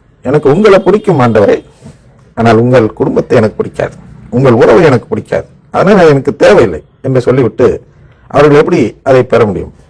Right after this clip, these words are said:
மோட்சம், மோட்சம் என்று இரண்டு நிலைக்கு மோட்சம் என்று பெயர் வைத்து விட்டார்கள். ஆனால் இந்த மோட்சம் வேறு, அந்த மோட்சம் வேறு. அதனால்தான் அந்த இரண்டு விதமான படத்தை அந்த நூலில் காட்டுகிறோம்.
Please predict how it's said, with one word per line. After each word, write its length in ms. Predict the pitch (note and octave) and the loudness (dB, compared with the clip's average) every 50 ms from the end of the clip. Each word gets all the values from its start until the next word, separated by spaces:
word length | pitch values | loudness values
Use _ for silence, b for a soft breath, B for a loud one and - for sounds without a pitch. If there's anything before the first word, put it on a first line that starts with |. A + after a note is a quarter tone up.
| _ _ | _ _
மோட்சம், 460 | - G#2+ - D#3+ D3+ - - F3+ F3+ D#3+ | -6 -2 -2 -2 -2 0 -2 0 0 2
மோட்சம் 300 | C#3+ D3+ D3 - - D#3+ | 0 0 0 2 0 2
என்று 220 | D#3+ D#3+ F3 D#3+ | 2 2 2 2
இரண்டு 260 | C#3 - C#3+ D#3 D#3 | 4 2 2 2 2
நிலைக்கு 320 | D3+ D#3 D3+ D#3 C#3+ - D#3+ | 2 4 2 2 2 0 -2
மோட்சம் 300 | - D3 D3+ D3 E3 D#3 | -2 -2 0 0 0 0
என்று 200 | D3 D3 D3 C3 | 2 0 0 2
பெயர் 160 | C#3 C#3 C#3+ | 2 2 2
வைத்து 200 | C#3 C3 B2 - | 2 2 2 -2
விட்டார்கள். 400 | B2+ A#2+ - F#3+ - - - - - - _ | -4 -2 -2 -6 -6 -6 -8 -10 -14 -20 _
ஆனால் 260 | _ - A#2+ B2 A#2+ A#2 | _ -4 -2 0 0 0
இந்த 180 | B2 C#3 C#3+ | 0 0 0
மோட்சம் 320 | C3 C3+ C#3 C3+ - C3 B2 | 2 0 0 0 0 0 2
வேறு, 180 | C3 D3 - | 4 2 2
அந்த 200 | - B2+ B2+ B2+ | 2 2 0 0
மோட்சம் 320 | B2 B2 A#2 - - G#2+ F#2+ | 0 0 -2 -2 -4 -6 -6
வேறு. 140 | F2+ F2 - - b b b b b | -6 -8 -10 -16 b b b b b
அதனால்தான் 400 | - C#3 C#3 C#3+ C#3+ D#3 E3 D#3+ | -2 0 2 4 4 4 2 2
அந்த 160 | C3+ B2+ B2 | 2 2 2
இரண்டு 260 | B2 C3 C#3+ C3+ C#3 | 2 2 2 2 2
விதமான 460 | - B2 B2 B2 A#2+ A2+ G#2 G2+ F2+ - b b b b b b b | 2 2 2 2 0 0 0 -4 -8 -10 b b b b b b b
படத்தை 640 | _ - - - C3+ - - - F2+ F2 B2 D#3+ A#3+ - - | _ 0 0 0 0 2 0 0 0 0 -4 -6 -6 -8 -6
அந்த 180 | - B2 C3 | -4 -2 0
நூலில் 300 | B2 B2+ C3+ B2+ B2+ C3+ | 0 2 2 2 2 0
காட்டுகிறோம். 680 | - - G#2 - - - - - - - F2+ E2 C#2+ | 0 -2 -4 -4 -4 -6 -6 -4 -2 -2 -2 -2 -4